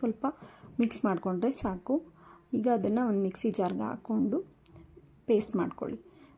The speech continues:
ನಂತರ ಸ್ಟವ್ ಆನ್ ಮಾಡಿ ಒಂದು ಕುಕ್ಕರ್ ಇಟ್ಟು ಅದಕ್ಕೆ ಸ್ವಲ್ಪ ಎಣ್ಣೆ ಹಾಕಿ,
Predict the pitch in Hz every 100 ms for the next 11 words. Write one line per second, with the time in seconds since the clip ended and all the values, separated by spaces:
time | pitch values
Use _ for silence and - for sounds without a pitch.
0 | - 247 214 240 240 240 - - - 220
1 | 214 190 196 190 - 320 262 196 226 196
2 | 226 214 208 269 233 - 226 - 214 214
3 | 233 226 233 233 220 240 220 208 -